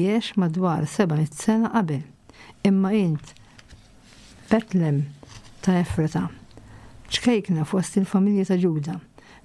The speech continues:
minnek għad joħroġ li dak li jkun prinċep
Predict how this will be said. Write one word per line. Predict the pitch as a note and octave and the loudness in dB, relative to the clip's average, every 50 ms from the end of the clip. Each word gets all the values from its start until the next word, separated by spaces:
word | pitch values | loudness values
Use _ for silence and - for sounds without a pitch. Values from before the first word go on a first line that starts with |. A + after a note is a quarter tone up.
| - G3+ | 2 4
minnek | A#3+ C4+ B3+ A3+ G#3 G3+ - F#3+ | 4 4 2 2 0 0 -2 -2
għad | F3 - - | -4 -2 -4
joħroġ | E3 D3 - E3 D#3 D3+ D3 - - - - - F#3 | -6 -6 -4 -4 -4 -4 -4 -4 -6 -10 -4 -2 0
li | F3+ F3+ E3 | 2 2 2
dak | D3+ F3 F#3 G#3 G#3 - - - | 2 2 0 0 0 -2 -6 -2
li | - F#3 E3+ | 0 0 0
jkun | E3+ - - G3 F3+ | 0 0 0 0 0
prinċep | - - G3+ G#3 G3+ - - A3+ A3+ A3+ - | 2 2 2 2 2 0 0 -2 -2 -2 -4